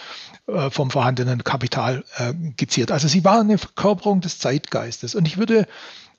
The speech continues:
argumentieren, und ich, äh, stelle die These auf in dem Buch, Putin ist ebenso eine Verkörperung des Zeitgeistes. Ich habe dann ein interessantes, äh, Buch gelesen von Jegor Gaidar, der war Premierminister unter Jelzin.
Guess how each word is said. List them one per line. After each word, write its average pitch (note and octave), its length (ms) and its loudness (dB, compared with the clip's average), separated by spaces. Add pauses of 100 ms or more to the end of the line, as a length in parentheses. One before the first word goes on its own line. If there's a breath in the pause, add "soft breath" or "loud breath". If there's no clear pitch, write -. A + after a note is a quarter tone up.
argumentieren, F3+ 800 4
und F#3 120 8
ich, - 200 0
äh, F#3+ 140 0
stelle D#3+ 240 2
die C#3+ 120 0
These E3 400 2
auf D3 140 -2
in D3 80 0
dem C#3 100 2
Buch, D#3 160 0
Putin F#3 320 4
ist - 200 -2
ebenso E3 340 6
eine C3+ 160 0
Verkörperung A#2+ 560 -2
des A#2+ 160 -4
Zeitgeistes. - 800 -4 (680)
Ich D3+ 120 4
habe F3+ 100 0
dann G3+ 120 6
ein G3+ 260 4
interessantes, F3 760 2
äh, G#3 140 2
Buch F#3 260 0
gelesen G3 340 4
von E3+ 100 0
Jegor E3+ 360 2
Gaidar, C3 580 2
der C3 200 -6
war C3 260 -2 (440 loud breath)
Premierminister E3 880 4
unter D3+ 200 0
Jelzin. B2 640 0